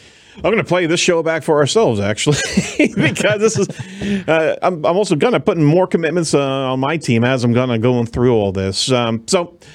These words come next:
rounding this up, Kevin, certainly appreciate your input and your guidance here. We certainly want listeners to reach out to you if they need help in this process of identifying goals to objectives, to strategies, to tactics.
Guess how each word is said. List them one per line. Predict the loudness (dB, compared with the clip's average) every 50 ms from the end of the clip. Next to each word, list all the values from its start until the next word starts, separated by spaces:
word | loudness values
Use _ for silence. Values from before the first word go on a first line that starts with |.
| -4 0
rounding | 2 2 2 2 2 2 2
this | 2 2 2
up, | 2 2 2 0 -4 -10 -20 _ _ -14 -4
Kevin, | -2 0 0 2 2 2 0 2
certainly | 2 0 2 4 4 4
appreciate | 2 2 2 0 0 0 0 0 0 0 0
your | 0 0 0
input | 2 2 0 0 0 -2
and | 0
your | -2 -2 -2
guidance | 0 0 0 0 -2 -4 -6 -4
here. | -2 0 0 0 -2 -4 -8 -14 -10
We | -6
certainly | -2 -2 0 2 2 2
want | 2 2 2 0 -4 -8 -6 -2
listeners | 0 0 2 2 0 0 0 0 0 0
to | 0 2 2 4
reach | 4 2 2 2 0
out | 0 0 0
to | 0 0
you | 2 2 2 0
if | 0 0
they | 0 0 2 2
need | 0 0 2 2 2 0 -2 -4 -10 -20 -20 _
help | -6 -2 -2 0 0 -2 -4 -6 _ -4
in | 0 0 2 2 2 0 0
this | 0 -2 -4 -6
process | -10 _ -10 -8 -6 -6 -4 -2 -2 -2 -2
of | -2 -2
identifying | 0 0 0 0 0 -2 -2 -2 -2 -2 -2 -4 -4 -2
goals | 0 0 2 2 2 2 0 -2 -6
to | -6 -6 -4 -4 -4 -6 -10 -16 -12 -6 -4
objectives, | -4 -2 -2 -2 -2 -4 -6 -6 -6
to | -6 -6 -6
strategies, | -4 -2 -2 0 0 0 0 0 -2 -2 -2 0
to | 2 2 2
tactics. | 2 0 -4 -4 -4 -4 -2 -2 -4 -4 -4 -8